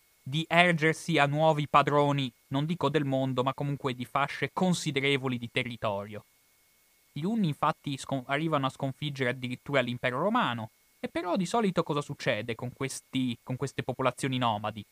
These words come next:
Succede che i nomadi si spostano, le popolazioni si sfaldano,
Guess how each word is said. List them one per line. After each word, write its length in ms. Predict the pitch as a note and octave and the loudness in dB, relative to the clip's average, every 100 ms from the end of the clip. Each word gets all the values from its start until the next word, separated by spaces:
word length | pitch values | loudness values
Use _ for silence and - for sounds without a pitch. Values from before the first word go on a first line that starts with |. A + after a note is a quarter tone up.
| _ _ _ | _ _ _
Succede 440 | - C#3+ D#3+ D3+ C3+ | -10 -2 0 2 0
che 100 | C3 | 0
i 60 | |
nomadi 380 | B2 A#2+ A#2 A#2 | 0 0 0 -2
si 120 | - | -6
spostano, 720 | F3 - B3 G#3+ - A3+ G#3 G3+ _ _ _ _ | -8 0 2 2 0 0 0 -2 _ _ _ _
le 120 | - C#3 | -4 -2
popolazioni 580 | C#3 C3 A#2+ - A#2+ | 0 0 0 -2 -4
si 140 | A#2+ F#3 | -4 -6
sfaldano, 640 | - A#3+ A3 F#3 F3+ F3 | 4 6 6 6 4 2